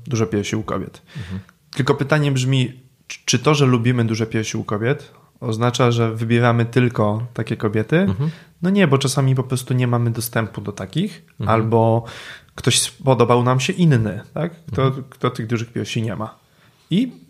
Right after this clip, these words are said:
Speaker 1: jakby nie zwracamy na to aż tak dużej uwagi. Więc z, z hipergamicznością kobiet jest podobnie, że to, że kobiety mają pewną tendencję i na przykład są bardziej zainteresowane facetami, którzy lepiej zarabiają, nie oznacza, że,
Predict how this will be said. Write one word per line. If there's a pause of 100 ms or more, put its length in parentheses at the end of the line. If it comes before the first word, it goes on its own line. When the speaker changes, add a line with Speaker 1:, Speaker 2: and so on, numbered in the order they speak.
(120)
Speaker 1:
jakby
nie
zwracamy
na
to
aż
tak
dużej
uwagi. (760)
Więc (260)
z, (260)
z
hipergamicznością
kobiet
jest
podobnie,
że
to,
że
kobiety
mają
pewną
tendencję (580)
i
na
przykład
są
bardziej
zainteresowane
facetami,
którzy
lepiej
zarabiają, (440)
nie
oznacza,
że,